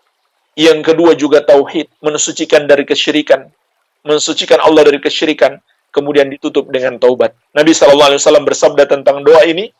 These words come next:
"Da'watu Zinnun, idza da'a wa huwa, da'watu Zinnun, idza da'a wa huwa fi batnil huti, la ilaha illa anta, subhanaka inni kuntu minadh dhalimin.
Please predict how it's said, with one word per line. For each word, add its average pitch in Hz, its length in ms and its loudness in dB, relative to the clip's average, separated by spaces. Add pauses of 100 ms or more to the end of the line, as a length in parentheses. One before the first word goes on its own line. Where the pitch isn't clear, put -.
(400)
"Da'watu 160 720 2
Zinnun, 156 640 0 (320)
idza 170 320 2
da'a 190 340 2
wa 190 160 4
huwa, 202 280 2 (680)
da'watu 196 640 2
Zinnun, 196 560 -2
idza 170 240 -4
da'a 196 360 2 (180)
wa 180 180 2
huwa 226 160 4
fi 208 160 -2
batnil 254 400 2 (160)
huti, 254 400 0
la 190 240 4
ilaha 165 320 2
illa 151 240 2
anta, 151 240 0
subhanaka 247 640 0
inni 208 160 -2
kuntu 190 320 -4
minadh 165 240 0
dhalimin. 143 480 2